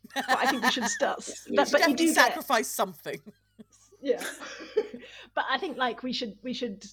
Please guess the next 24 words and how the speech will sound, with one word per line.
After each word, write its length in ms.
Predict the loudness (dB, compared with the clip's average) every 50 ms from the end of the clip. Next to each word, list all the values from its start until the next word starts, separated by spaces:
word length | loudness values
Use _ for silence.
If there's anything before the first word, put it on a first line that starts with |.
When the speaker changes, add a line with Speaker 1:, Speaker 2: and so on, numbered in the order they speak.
| _ -20 _ _ _ _ _ _ _ _ -14 -4
Speaker 1:
get 180 | -4 -4 -4 -4
the 60 | -6
goat 280 | -4 -4 -4 -4 -4 -6
back 220 | -6 -6 -6 -6
into 220 | -10 -10 -10 -12 -12
Christmas 320 | -10 -10 -10 -10 -10 -10
decorations. 760 | -10 -12 -12 -12 -12 -12 -14 -14 -16 -18 -18 -18 -18 -20 -20 _ _ _ _ _ _ _ _
Speaker 2:
Yeah, 140 | -10 -8 -6 -4 -4
I 80 | -6 -6
like 260 | -6 -6 -8 -8 -10
that. 220 | -12 -12 -12 -14 _ _ _ _ _ _ _ _ _ _ _ _ _ _ _ _ _ _ _ _ _ _ _ _ _ _ _
Speaker 1:
So 180 | _ -20 -16 -12
Speaker 2:
So 140 | -8 -8 -6
what, 140 | -4 -4 -6
uh, 360 | -2 -2 0 0 0 -2 -4
where 140 | -4 -4 -6
does 100 | -4 -4
that 160 | -6 -6 -6
come 140 | -8 -12 -12
from, 100 | -10 -10
the 80 | -12 -10
Yule 220 | -8 -8 -8 -6
log, 240 | -6 -8 -8 -8 -10
though? 240 | -14 -14 -14 -14 -16